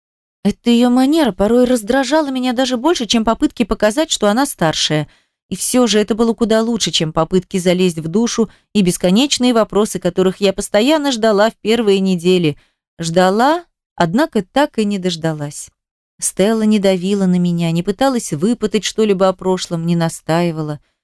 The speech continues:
Только порой смотрела вот так, пристально, спокойно и в то же время немного встревоженно. Так будто понимала, что есть вещи, говорить о которых я не хочу,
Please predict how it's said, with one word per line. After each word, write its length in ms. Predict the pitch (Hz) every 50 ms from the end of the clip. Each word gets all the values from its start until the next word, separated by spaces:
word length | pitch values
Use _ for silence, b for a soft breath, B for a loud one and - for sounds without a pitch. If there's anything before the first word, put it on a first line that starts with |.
| _ _ _ _ _ _ _
Только 260 | - 247 247 - 254
порой 280 | 247 - 247 240 254 247
смотрела 600 | - - 233 247 247 - 240 240 233 214 208 208
вот 200 | 190 196 202 - _ _ _ _ _
так, 400 | - 185 151 143 - _ _ _ _ _ _ _ _ _
пристально, 640 | - 180 196 220 240 - - - 175 165 156 147 147
спокойно 760 | - - - 147 151 - _ - 240 262 254 240 190 151 139 - _ _ _ _ _ _ _ _ -
и 60 | 175
в 80 | - -
то 180 | _ - 196
же 120 | - 269 247
время 340 | 220 240 262 254 240 240
немного 540 | 233 214 202 196 190 185 190 196 196 175 180
встревоженно. 880 | 180 - - - - 185 185 165 151 147 143 143 143 147 147 151 151 143 _ _ _ _ _ _ _ _ _ _ _ _ _ _ _ _ _
Так 180 | - 247 262 220
будто 300 | 196 190 220 - - 185
понимала, 560 | - 190 185 196 214 233 277 302 294 240 180
что 180 | 170 - - 165
есть 320 | 180 180 220 202 - -
вещи, 380 | 208 202 254 269 240 - - 175
говорить 420 | 175 190 196 233 262 285 277 -
о 20 | 233
которых 400 | - 226 - 233 214 220 - -
я 140 | 185 214
не 120 | 220 208 196
хочу, 500 | 180 - 175 175 - - - 160 151